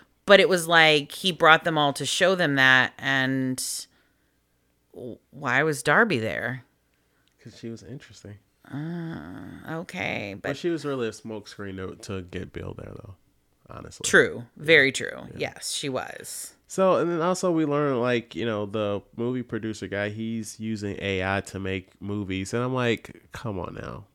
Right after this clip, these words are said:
Speaker 2: Like, this is the main, I, I, I, I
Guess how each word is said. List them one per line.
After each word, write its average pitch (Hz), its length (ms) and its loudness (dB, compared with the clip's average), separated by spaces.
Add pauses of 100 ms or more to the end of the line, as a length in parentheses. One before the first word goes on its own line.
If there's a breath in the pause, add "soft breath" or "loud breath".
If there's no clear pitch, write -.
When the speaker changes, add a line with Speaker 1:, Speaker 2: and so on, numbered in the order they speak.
Speaker 2:
Like, 104 220 -4
this 131 200 -4
is - 80 -12
the 101 180 0
main, 98 440 -2 (100)
I, 127 220 2 (120)
I, 135 500 2 (120)
I, 117 160 0
I 117 140 -2